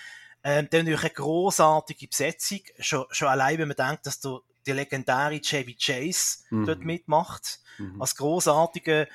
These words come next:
Speaker 1: äh, und ich sag jetzt das im, im, im Bewusstsein von einem Charakter, gell? Nicht irgendwie, wenn wir das toll fänden, er, er spielt wirklich einen grossartigen, rassistischen und
Speaker 2: Mhm.
Speaker 1: sexistischen alten Mann. Also der Angry White Man, ähm,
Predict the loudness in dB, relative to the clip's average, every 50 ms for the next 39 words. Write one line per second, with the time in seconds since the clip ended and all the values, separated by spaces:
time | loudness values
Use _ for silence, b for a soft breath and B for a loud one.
0 | B B B B B B B B 0 4 6 8 6 6 4 0 -8 -8 -6 -2
1 | 2 2 2 2 -2 -6 -2 -2 -2 -2 -2 -4 -6 -8 -10 -18 -18 -14 -12 -12
2 | -12 -10 -10 -10 -10 -10 -12 -12 _ -10 -8 -8 -8 -8 -6 -6 -6 -6 -6 -8
3 | -6 -6 -4 -4 -4 -4 -2 -4 -2 0 2 2 0 0 -2 -10 -4 -4 -4 -2
4 | -2 -2 0 0 0 0 -2 -6 -6 -8 -8 -8 -8 -6 -4 -2 -2 -2 -2 -2
5 | -2 -4 -6 -4 -6 -6 -6 -8 _ -6 -4 -4 -2 -2 2 2 2 2 2 -2
6 | 0 0 0 0 0 -4 -6 -6 -8 -6 -6 -6 -6 -6 -10 -8 -8 -8 -10 -10
7 | -14 -16 -16 _ -16 -12 -8 -6 -4 -2 0 0 0 0 -2 -4 -6 -6 -4 -4
8 | -4 B B B B B B -2 0 0 0 0 0 -4 -2 -4 -4 -2 -2 -4
9 | -4 -4 -4 -4 -4 -4 -4 -4 -6 -6 -6 0 -2 -2 0 0 -2 0 0 2
10 | 2 0 0 -2 -2 -4 -2 0 0 0 -2 -2 B B B B B B B B
11 | B -2 -2 -2 -2 0 -2 -2 -2 -2 -2 -2 -2 2 4 4 4 4 4 0
12 | 0 -2 0 0 0 0 0 -2 -4 -6 -8 -8 -6 -4 -4 -2 -4 -4 -8 -8